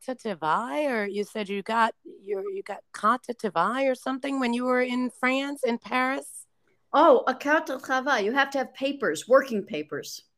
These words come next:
Speaker 1: Ah, okay.
Speaker 2: Uh,
Speaker 1: Yeah.
Speaker 2: yes. Yeah,
Speaker 1: All
Speaker 2: you
Speaker 1: right.
Speaker 2: have to be authorized to work. You know,
Speaker 1: Okay.
Speaker 2: not, not be a tourist on vacation, be a resident. You have to establish residency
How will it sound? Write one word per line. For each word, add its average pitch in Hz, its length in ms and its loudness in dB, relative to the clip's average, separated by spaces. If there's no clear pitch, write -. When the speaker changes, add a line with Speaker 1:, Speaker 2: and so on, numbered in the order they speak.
Speaker 1:
Ah, 277 240 6
okay. 147 400 -10
Speaker 2:
Uh, 202 60 -2
Speaker 1:
Yeah. 170 120 0
Speaker 2:
yes. 156 360 0
Yeah, 202 180 4
Speaker 1:
All 160 140 2
Speaker 2:
you 226 60 -4
Speaker 1:
right. 240 140 -6
Speaker 2:
have 233 120 -6
to 208 80 -6
be 202 160 -4
authorized 202 880 2
to 175 300 -6
work. 226 480 0
You 220 100 -2
know, 180 120 2
Speaker 1:
Okay. 170 160 -2
Speaker 2:
not, 240 220 0
not 226 280 2
be 208 120 -2
a 202 40 -2
tourist 208 580 0
on 170 160 -2
vacation, 156 760 -6
be 196 140 -4
a 190 60 -4
resident. 180 640 -2
You 196 120 -2
have 180 260 -4
to 185 80 -8
establish 185 580 -4
residency 175 840 -6